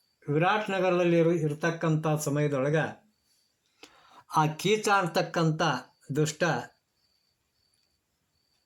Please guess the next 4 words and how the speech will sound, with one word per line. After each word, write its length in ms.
ದ್ರೌಪದಿಯ 540
ಮೇಲೆ 320
ಮನಸ್ಸು 380
ಮಾಡಿ 440